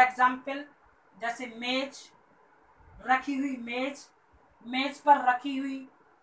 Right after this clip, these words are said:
किताब, ये सभी क्या है, Inertial frame के उदाहरण हैं,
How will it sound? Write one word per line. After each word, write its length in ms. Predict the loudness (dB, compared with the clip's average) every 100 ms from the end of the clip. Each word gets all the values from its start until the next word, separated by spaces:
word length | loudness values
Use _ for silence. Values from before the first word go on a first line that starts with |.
| _ -20 _ _ _
किताब, 580 | -20 2 10 12 12 8 -2 _ _ -20 _ -8
ये 140 | -6
सभी 320 | -4 -4 -4 -4
क्या 200 | 4 6
है, 180 | 4 0 _ _ _ _ _ _ _ _ _ -10
Inertial 560 | 2 4 4 0 -2 -2 -6
frame 320 | -4 -4 -4 -6
के 200 | -4 -4 -6 -14 _ _ _ _ _ _ _ _ _ _ -20 -20 -20 -18
उदाहरण 480 | -4 4 10 10 8
हैं, 220 | 0